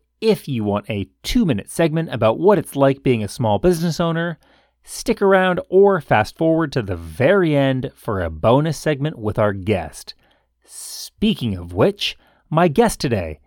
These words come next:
is Kate Flynn, founder of Sun and Swell Foods. A graduate of Harvard Business School,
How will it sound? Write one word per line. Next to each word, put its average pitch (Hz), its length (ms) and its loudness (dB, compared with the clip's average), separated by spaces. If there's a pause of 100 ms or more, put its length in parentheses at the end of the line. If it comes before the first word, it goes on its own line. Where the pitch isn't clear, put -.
(200)
is 139 220 0
Kate - 340 0
Flynn, 107 640 -2 (100)
founder 160 480 0
of 101 200 -4
Sun 165 360 0
and 165 160 -2
Swell 123 320 -2
Foods. 87 560 -4 (460)
A 139 100 2
graduate 190 460 2
of 175 120 -2
Harvard 147 340 2
Business 127 300 2
School, 120 400 -2